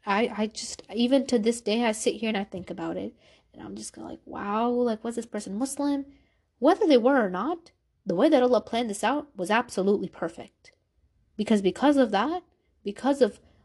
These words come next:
my fear of hurting, my fear of abandonment, or emotional guilt, whatever it may be, emotional manipulation, whatever, we don't know someone's intention. I could sit here on screen and say that I'm Muslim. You guys will believe me because I'm talking about it, but there's no proof, right? So anyone can say anything about anyone, right? But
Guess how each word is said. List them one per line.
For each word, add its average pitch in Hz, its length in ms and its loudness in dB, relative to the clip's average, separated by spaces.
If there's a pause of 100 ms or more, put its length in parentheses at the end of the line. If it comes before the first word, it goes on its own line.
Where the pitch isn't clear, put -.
(120)
my 202 180 -2
fear 247 260 2
of 202 80 -2
hurting, 240 280 2
my 208 120 0
fear 247 140 2
of 208 40 -4
abandonment, 240 520 0
or 190 100 -2
emotional 202 460 0
guilt, 233 280 0
whatever 220 240 -2
it 190 80 0
may 185 120 -2
be, 190 120 -4
emotional 208 300 -2
manipulation, 202 400 -2
whatever, 220 400 0 (220)
we 254 80 4
don't 285 100 4
know 269 80 2
someone's 220 240 -2
intention. 190 460 -8 (400)
I 214 100 -2
could 247 140 0
sit - 120 0
here 240 120 4
on 214 100 2
screen - 320 -2
and 226 80 -4
say 208 80 2
that 196 100 -2
I'm 190 100 0
Muslim. 185 360 -6 (120)
You 214 120 -2
guys 220 160 4
will 196 80 2
believe 208 360 2
me 185 120 -2
because 190 200 -2
I'm 165 120 -4
talking 233 240 0
about 175 180 2
it, 269 180 -4 (460)
but 208 140 0
there's 208 180 4
no 196 100 -2
proof, 208 300 2
right? 269 280 0
So 233 220 2 (240)
anyone 370 260 4
can 320 100 0
say 320 200 6
anything 320 280 2
about 196 180 2
anyone, 196 280 0
right? 302 280 0 (540)
But 220 260 0